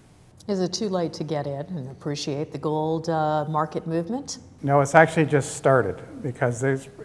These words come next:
Speaker 2: you know, it's most likely there's gonna be several, uh, rate cuts coming around the corner. The Fed's already signaled they're probably gonna make their first cut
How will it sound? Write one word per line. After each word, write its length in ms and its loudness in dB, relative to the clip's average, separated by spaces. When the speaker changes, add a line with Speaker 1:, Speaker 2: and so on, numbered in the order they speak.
Speaker 2:
you 140 0
know, 160 2
it's 220 -6
most 240 6
likely 240 6
there's 180 2
gonna 160 0
be 100 -2
several, 580 0
uh, 240 -4
rate 240 0
cuts 380 0
coming 480 -2
around 300 0
the 60 -2
corner. 460 -2
The 80 -8
Fed's 320 2
already 340 6
signaled 400 -2
they're 120 -4
probably 320 0
gonna 180 -2
make 220 -4
their 100 -4
first 340 -4
cut 260 2